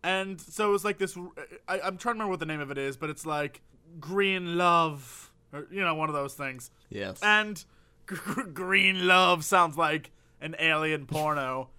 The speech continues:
Speaker 2: <laughs>
Speaker 1: Um, so, so what happened is we, we got the menu online, and I was looking through all the different things, and it was just tofu curry mixed with a, uh, frothy aioli of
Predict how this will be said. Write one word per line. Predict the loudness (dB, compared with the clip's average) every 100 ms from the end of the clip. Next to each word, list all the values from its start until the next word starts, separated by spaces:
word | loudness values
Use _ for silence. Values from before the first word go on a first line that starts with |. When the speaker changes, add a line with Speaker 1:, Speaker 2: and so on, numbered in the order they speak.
| -18
Speaker 2:
<laughs> | -8 -4 4
Speaker 1:
Um, | 6 6 4 -6 -20 -20 -20 _ -20 -20 _ _
so, | -12 -4 -2
so | 4 6 8
what | 8
happened | 10 8 8 -2 -8 -16 -6
is | -2 0 -2 -4
we, | -4 -2 -4
we | -4 -2
got | 4 4 4
the | 0
menu | 2 2 2
online, | 2 4 4 4 2 -4
and | -8 -12 -12
I | -8
was | -8
looking | -10 -2
through | 4
all | 4
the | 2
different | -4 -4
things, | -2 -2 -4 -8
and |
it | -6
was | -8
just | -6 -8 -8 -12 _ _ _
tofu | -6 -2 -2 -2 -6
curry | -6 -8 -6 -6 -6
mixed | -10 -12 -14
with | -12
a, | -10 -8 -8 -10 -14 -20 -20 -20 -12
uh, | -8 -8 -8 -12
frothy | -18 -4 0 0 -2 -6 -6 -6 -8 -10 -18 -20 -8
aioli | -6 -2 -4 -4 -4 -4 -4
of | -4 -4 -6 -8 -12 -20